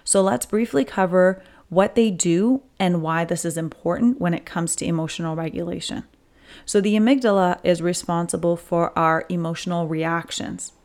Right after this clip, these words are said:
and it responds to threats in the environment, while the prefrontal cortex is responsible for our executive functions like planning, decision-making, problem-solving, self-control, and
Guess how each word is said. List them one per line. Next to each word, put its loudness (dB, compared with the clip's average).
and 0
it -6
responds -2
to -2
threats -2
in 0
the -2
environment, -4
while 6
the -2
prefrontal -4
cortex 0
is -2
responsible -4
for -2
our 4
executive -2
functions -8
like -4
planning, 0
decision-making, -2
problem-solving, -4
self-control, -2
and -2